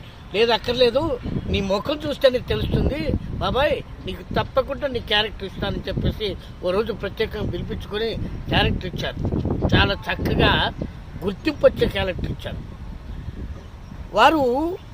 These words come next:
నేను ఒకవేళ డైలాగ్ మర్చిపోయే పరిస్థితిలో ఉన్నప్పటికీ దాన్ని మరో రీతిగా తిప్పి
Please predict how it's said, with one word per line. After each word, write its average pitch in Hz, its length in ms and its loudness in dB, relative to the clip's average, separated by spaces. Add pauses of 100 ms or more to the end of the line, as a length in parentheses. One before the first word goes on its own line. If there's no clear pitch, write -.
(460)
నేను 302 220 4 (140)
ఒకవేళ 285 400 8 (200)
డైలాగ్ 277 360 10 (100)
మర్చిపోయే 269 480 8 (120)
పరిస్థితిలో 254 440 6 (160)
ఉన్నప్పటికీ 233 720 2 (720)
దాన్ని 269 460 8 (720)
మరో 269 240 8 (160)
రీతిగా 339 360 4 (100)
తిప్పి 349 320 0